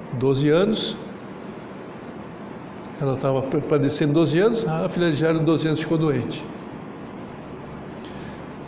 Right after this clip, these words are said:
Durante doze anos, quando a filha de Jairo tinha doze anos, ela fica, ela encontra-se com Jesus. Bom, alguém poderia perguntar,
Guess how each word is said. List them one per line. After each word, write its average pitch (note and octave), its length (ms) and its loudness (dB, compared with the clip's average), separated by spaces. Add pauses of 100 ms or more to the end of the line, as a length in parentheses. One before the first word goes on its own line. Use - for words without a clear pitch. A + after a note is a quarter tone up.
Durante D#3 380 4
doze E3 500 8
anos, A2+ 500 2 (440)
quando F3+ 180 6
a - 40 4
filha A#3+ 220 6
de F#3+ 80 6
Jairo F#3 300 6
tinha F3+ 240 4
doze E3 400 6
anos, A3 560 4 (1300)
ela D3+ 140 2
fica, D3 240 0 (400)
ela D#3 180 4
encontra-se D3 560 2
com D3+ 160 2
Jesus. A#2 720 0 (1800)
Bom, C3 160 4
alguém C3+ 240 4
poderia D3 460 4
perguntar, C3+ 640 2